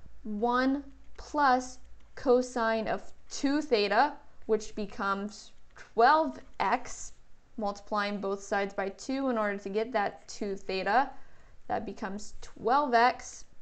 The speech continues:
all over two D X. So we have one fourth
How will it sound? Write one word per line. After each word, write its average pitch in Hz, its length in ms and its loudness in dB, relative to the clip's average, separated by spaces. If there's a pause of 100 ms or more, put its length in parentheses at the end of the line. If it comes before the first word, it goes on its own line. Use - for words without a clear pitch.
(260)
all 247 260 12
over 240 320 6
two 214 680 0 (800)
D 208 280 -4
X. - 500 -2 (340)
So 214 240 2
we 214 80 2
have 202 340 4
one 339 240 0
fourth 269 360 2